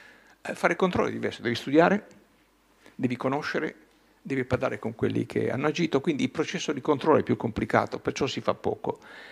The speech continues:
Ma il futuro è quello lì. Il futuro del par-, se il Parlamento del futuro pensa di essere il Parlamento ancora di legislazione, eh, fallisce. Eh, la legislazione è sempre più necessario che sia flessibile,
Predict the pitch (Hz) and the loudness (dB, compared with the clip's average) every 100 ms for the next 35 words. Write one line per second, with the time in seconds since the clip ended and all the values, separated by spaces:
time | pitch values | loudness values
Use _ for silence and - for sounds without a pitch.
0 | - 175 185 190 - 185 240 196 120 110 | -4 6 6 6 0 0 2 4 4 2
1 | 113 98 127 - _ _ _ _ _ _ | -6 -6 -10 -12 _ _ _ _ _ _
2 | - - 160 170 147 156 - - 143 156 | -20 -10 6 10 10 10 4 4 6 8
3 | 165 185 190 151 - 156 139 - 151 - | 10 8 6 2 2 0 2 4 2 0
4 | 139 123 - 139 143 143 131 131 143 127 | -2 2 4 6 6 4 2 0 0 0
5 | 127 135 147 165 - - - - - _ | -2 -4 -4 -6 -6 -10 -10 -18 -20 _
6 | _ - - - 120 113 - - _ _ | _ -10 -8 -10 -8 -6 -8 -10 _ _
7 | - - _ _ _ _ - 131 123 139 | -20 -20 _ _ _ _ -6 -2 2 4
8 | 160 165 165 196 143 - 190 - 147 156 | 4 4 6 6 6 2 2 2 0 0
9 | 135 - 131 143 131 113 123 - 117 139 | -2 -2 -2 0 0 -2 -2 -2 0 0
10 | - 113 117 143 190 | 0 -2 0 0 0